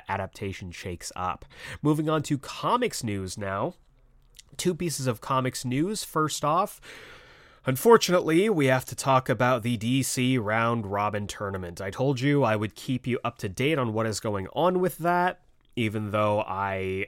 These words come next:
again, I don't agree with how they're going about this, but,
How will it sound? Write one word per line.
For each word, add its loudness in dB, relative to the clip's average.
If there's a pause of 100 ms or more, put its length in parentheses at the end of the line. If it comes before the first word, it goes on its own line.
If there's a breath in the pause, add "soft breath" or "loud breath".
again, -4 (280)
I -4
don't -4
agree 0
with -2
how -2
they're -2
going -4
about 2
this, 0
but, 4